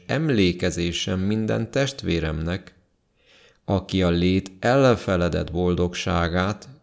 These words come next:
tökéletességét és teljességét keresi. Emlékezz, testvérem! De ne az elméddel tedd, hanem a szíveddel. A titok, az örök titok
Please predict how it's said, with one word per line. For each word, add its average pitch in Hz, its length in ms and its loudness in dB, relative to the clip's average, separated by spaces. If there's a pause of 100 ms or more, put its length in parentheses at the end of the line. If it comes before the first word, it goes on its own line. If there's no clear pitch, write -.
(120)
tökéletességét 98 1300 0
és 117 220 -4
teljességét 98 1000 0
keresi. - 540 -10 (1160)
Emlékezz, 107 840 2
testvérem! 87 720 -8 (1000)
De 101 240 4
ne 165 220 6
az 113 160 6
elméddel 90 800 2
tedd, 95 440 -6 (300)
hanem 98 220 2
a 104 60 4
szíveddel. 87 920 -2 (1600)
A 95 200 -4
titok, - 680 -6 (380)
az 92 260 0 (100)
örök 101 500 4
titok 104 540 0